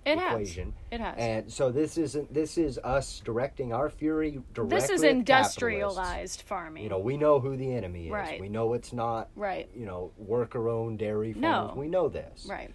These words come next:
Speaker 2: So,
Speaker 1: Yeah.
Speaker 2: uh,
Speaker 1: Thank you for clarifying.
Speaker 2: well, I,
Speaker 1: Yeah.
Speaker 2: and I just, uh, we're both rural-ish folks.
Speaker 1: Right.
Speaker 2: So please just kind of take this with a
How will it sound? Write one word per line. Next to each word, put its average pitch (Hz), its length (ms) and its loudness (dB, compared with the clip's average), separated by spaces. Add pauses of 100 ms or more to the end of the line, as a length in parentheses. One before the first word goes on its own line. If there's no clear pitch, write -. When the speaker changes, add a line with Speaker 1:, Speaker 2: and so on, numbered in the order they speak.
(120)
Speaker 2:
So, 90 420 -2 (460)
Speaker 1:
Yeah. 226 220 4
Speaker 2:
uh, - 100 -6 (240)
Speaker 1:
Thank 330 240 8
you 339 80 6
for 277 120 6
clarifying. 196 600 2
Speaker 2:
well, 226 140 10
I, 185 120 10
Speaker 1:
Yeah. 214 180 12
Speaker 2:
and 190 220 8
I 170 160 6
just, 185 360 4 (580)
uh, 101 460 0 (1200)
we're 165 160 8
both 160 580 6 (1080)
rural-ish 143 840 8
folks. - 720 2
Speaker 1:
Right. 202 240 -8 (760)
Speaker 2:
So 139 340 4
please 156 500 2
just 120 340 -4
kind 127 300 -4
of 113 120 -2
take 135 260 -4
this 131 240 -2
with 120 220 -2
a 98 300 -2